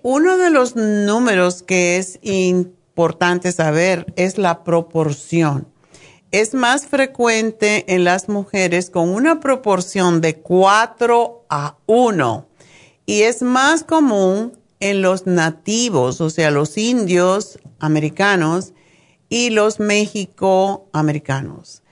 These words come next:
Así que si usted, eh, tiene parte de raza, y quien no tenemos, ¿verdad?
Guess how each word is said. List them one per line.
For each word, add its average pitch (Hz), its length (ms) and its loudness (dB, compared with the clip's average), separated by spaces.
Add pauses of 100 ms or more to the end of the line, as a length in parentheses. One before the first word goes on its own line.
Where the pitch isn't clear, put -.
(240)
Así 226 320 -4
que 190 540 -2 (400)
si 226 320 -6
usted, 233 760 0
eh, 202 460 0 (260)
tiene 226 420 0
parte 208 540 0
de 196 120 0
raza, 180 400 0
y 170 60 -4
quien 180 300 0
no 170 160 -2
tenemos, 156 600 -2
¿verdad? 147 520 -2